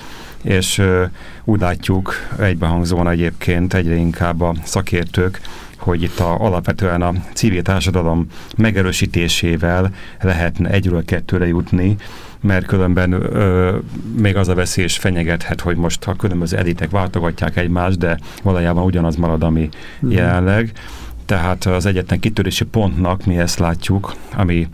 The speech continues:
Speaker 1: ö, hogy mondjam, még a rendszerváltásból elmaradt. Tehát ezt a fajta lépést kéne megtenni ahhoz, hogy, ö, a, a, általában a társadalom feljebb legyen Csike Rózsika álmából,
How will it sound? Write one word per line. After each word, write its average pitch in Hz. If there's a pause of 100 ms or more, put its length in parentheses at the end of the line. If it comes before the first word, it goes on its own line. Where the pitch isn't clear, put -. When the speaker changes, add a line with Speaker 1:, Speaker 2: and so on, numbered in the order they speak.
(420)
Speaker 1:
ö, 82 (1120)
hogy -
mondjam, 92
még 98
a 104
rendszerváltásból 95
elmaradt. 78 (540)
Tehát 110
ezt 117
a 101
fajta 95
lépést 95
kéne 87 (340)
megtenni 87
ahhoz, 95 (420)
hogy, 87
ö, 87
a, 85 (480)
a, 85 (960)
általában 92
a 90
társadalom 90
feljebb 90
legyen 87
Csike -
Rózsika 90
álmából, 101